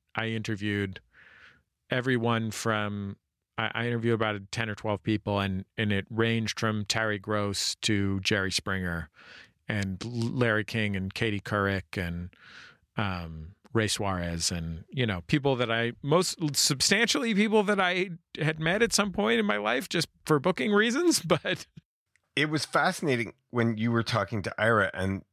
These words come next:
Speaker 2: you two clearly knew each other more than a little bit, it seemed to me, but at that point, but that he was
Speaker 1: Are you suggesting that we were romantic?
Speaker 2: No, never.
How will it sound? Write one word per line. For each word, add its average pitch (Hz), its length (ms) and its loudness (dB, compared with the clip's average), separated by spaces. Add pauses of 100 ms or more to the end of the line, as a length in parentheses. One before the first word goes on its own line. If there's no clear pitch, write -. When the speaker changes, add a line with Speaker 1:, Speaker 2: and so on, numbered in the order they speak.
Speaker 2:
you 113 160 -2
two 104 220 2
clearly 101 460 2
knew 110 220 2
each 131 160 0
other 82 300 0
more 80 240 -2
than 78 120 -4
a 76 40 -4
little 85 240 -2
bit, 92 180 0
it 73 120 -8
seemed 82 220 -2
to 92 80 -6
me, 98 120 2
but 90 220 -2 (540)
at 98 160 0
that 90 180 0
point, 87 300 -2 (360)
but 113 280 -2
that 107 180 -2 (200)
he - 260 0
was 131 300 2 (220)
Speaker 1:
Are 151 120 2
you 294 160 2
suggesting 175 560 2
that 147 100 0
we 151 140 4
were 143 180 4
romantic? 120 760 0 (280)
Speaker 2:
No, 76 240 -6 (220)
never. 101 340 -2